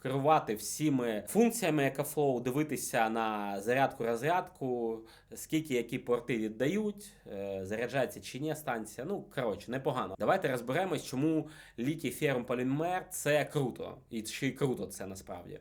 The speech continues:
Батарея літій ферум полімер це новий стандарт. Ці батареї не бояться частого використання,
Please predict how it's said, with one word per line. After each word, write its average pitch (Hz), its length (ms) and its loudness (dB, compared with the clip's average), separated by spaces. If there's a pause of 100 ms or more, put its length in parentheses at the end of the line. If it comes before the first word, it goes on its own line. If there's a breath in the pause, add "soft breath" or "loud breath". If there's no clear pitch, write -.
(160)
Батарея 143 400 4
літій 131 320 0
ферум 131 340 0
полімер 156 560 -2 (300 loud breath)
це 143 300 2
новий 131 240 4
стандарт. 127 480 0 (600 loud breath)
Ці - 140 -4
батареї 156 520 4
не 127 120 2
бояться 156 560 4
частого 135 640 2
використання, 165 840 -2